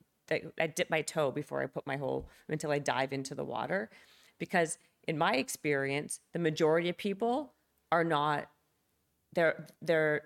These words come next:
they're not doers. They're not people who wanna work. They may wanna work a little bit for a finite period of time, especially now. We're living in a time where nobody wants to work. This has been, like, a, a, a cr-, like,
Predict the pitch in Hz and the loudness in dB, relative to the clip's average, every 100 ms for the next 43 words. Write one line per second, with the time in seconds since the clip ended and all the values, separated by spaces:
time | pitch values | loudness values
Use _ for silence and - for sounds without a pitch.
0 | - 175 160 180 - - - - - - | -2 -2 0 0 -2 -6 -4 -6 -6 -2
1 | 165 160 160 - 196 175 170 160 143 139 | 0 2 0 0 -2 0 0 0 0 0
2 | 139 135 131 127 - - - - 180 185 | 0 0 0 -2 -6 -20 -8 -2 0 2
3 | 185 185 175 160 160 151 151 214 240 185 | 2 2 2 2 2 0 2 2 2 4
4 | 170 - _ _ _ - 156 151 165 165 | 4 2 _ _ _ 2 2 2 2 2
5 | 160 151 - 160 156 208 180 170 - 190 | 2 0 0 0 2 0 0 -2 0 2
6 | 220 240 220 196 147 160 233 269 - - | 2 0 0 0 0 0 0 -2 -10 -6
7 | - 190 226 233 208 190 185 185 156 147 | 2 4 6 4 2 0 0 0 2 4
8 | 202 247 170 131 120 - - 95 - - | 6 6 4 4 0 -2 -6 -6 -10 -14
9 | _ _ - - 202 220 196 185 170 180 | _ _ -20 0 2 2 0 2 2 2
10 | 160 160 151 - 151 - - 190 196 | 2 2 0 -2 -2 -4 -2 0 -2